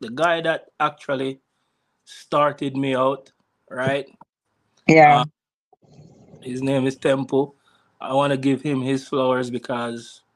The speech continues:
Speaker 1: I think he believed in, in what I could do, because from his sound system, I actually became a better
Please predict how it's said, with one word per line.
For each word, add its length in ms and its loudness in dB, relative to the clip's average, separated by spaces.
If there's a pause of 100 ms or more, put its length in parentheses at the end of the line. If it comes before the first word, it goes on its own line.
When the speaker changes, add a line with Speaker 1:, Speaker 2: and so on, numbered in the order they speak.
(800)
Speaker 1:
I 60 -2
think 260 0
he 120 -2
believed 680 -2
in, 340 -8
in 200 -10
what 160 -4
I 140 -14
could 360 -4
do, 280 -4 (840)
because 800 -6 (480)
from 640 0 (380)
his 240 -2
sound 320 -2
system, 640 -12 (400)
I 100 -12
actually 580 -10
became 720 -12 (600)
a 80 -18
better 580 -10